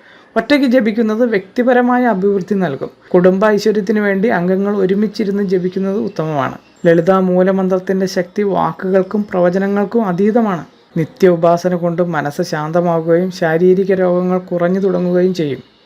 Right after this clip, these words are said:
ക്രമേണ ജപിക്കുന്ന സമയത്ത് ഒരു ഊർജ്ജ പ്രവാഹം നമുക്ക് ചുറ്റും വലയം ചെയ്യുന്നതായിട്ട് ഫീൽ ചെയ്യാൻ തുടങ്ങും.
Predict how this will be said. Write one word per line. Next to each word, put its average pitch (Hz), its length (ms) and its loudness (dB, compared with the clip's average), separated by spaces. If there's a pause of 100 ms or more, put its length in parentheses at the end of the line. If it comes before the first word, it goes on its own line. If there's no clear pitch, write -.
ക്രമേണ 233 380 4
ജപിക്കുന്ന 220 520 0
സമയത്ത് 208 440 -4
ഒരു 208 140 2 (120)
ഊർജ്ജ 196 220 0
പ്രവാഹം 196 640 0
നമുക്ക് 185 380 -2
ചുറ്റും 190 380 -2
വലയം 190 380 2
ചെയ്യുന്നതായിട്ട് 185 720 0
ഫീൽ 185 320 0
ചെയ്യാൻ 180 300 0
തുടങ്ങും. 170 320 -2